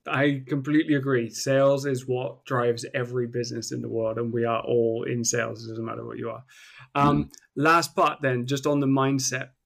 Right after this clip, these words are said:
Speaker 1: What's the one mindset tip that you want everybody to think about? That seems to be your biggest thing, is it's the mind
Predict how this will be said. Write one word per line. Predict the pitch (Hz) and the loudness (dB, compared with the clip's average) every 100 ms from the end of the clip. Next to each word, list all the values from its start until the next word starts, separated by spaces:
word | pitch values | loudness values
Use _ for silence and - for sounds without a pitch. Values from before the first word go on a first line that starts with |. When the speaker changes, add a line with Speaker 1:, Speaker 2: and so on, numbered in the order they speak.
| _ | _
Speaker 1:
What's | 151 151 | -6 0
the | 160 | 0
one | 139 151 156 151 | 2 2 4 4
mindset | 143 143 135 143 - | 4 2 2 -2 -4
tip | - 139 - | -6 -6 -6
that | |
you | 123 | -4
want | 123 131 - | -4 -6 0
everybody | 135 131 139 135 131 | 0 2 0 0 -2
to | 127 | -4
think | 131 127 | -4 -6
about? | 123 127 - | -6 -10 -8
That | - 170 | -8 0
seems | 170 175 147 | 2 2 0
to | 165 | -2
be | 147 160 | 2 4
your | 151 | 4
biggest | 135 131 151 147 131 | 2 0 0 0 -2
thing, | 143 127 | -2 0
is | 120 | 0
it's | 127 127 | -2 -4
the | - | -4
mind | 123 123 131 131 131 | -4 -2 0 0 0